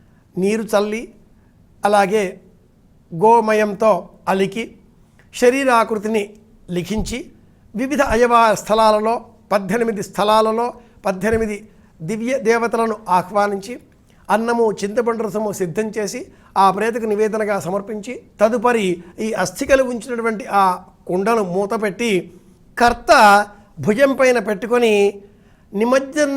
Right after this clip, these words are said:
నిమిత్తమే ప్రయాణం చేయాలి. అప్పుడే మూడవ రోజే నిమజ్జనం కర్మకాండలో, మూడవ రోజున అలా బయలుదేరి వెళ్ళిపోవాలి. కానీ కర్మ ఇంకా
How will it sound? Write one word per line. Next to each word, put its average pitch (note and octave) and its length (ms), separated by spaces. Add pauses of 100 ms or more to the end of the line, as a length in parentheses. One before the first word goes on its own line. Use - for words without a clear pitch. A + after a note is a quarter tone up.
(140)
నిమిత్తమే C4 460
ప్రయాణం B3+ 420
చేయాలి. A#3+ 380
అప్పుడే A#3 380 (680)
మూడవ A3+ 360 (100)
రోజే B3 260 (100)
నిమజ్జనం A3 480 (920)
కర్మకాండలో, G#3 680 (800)
మూడవ G#3+ 340
రోజున G#3 260 (480)
అలా A3+ 160 (460)
బయలుదేరి B3+ 480
వెళ్ళిపోవాలి. D4 600 (1040)
కానీ F#3+ 360 (540)
కర్మ B3+ 220 (160)
ఇంకా C4+ 200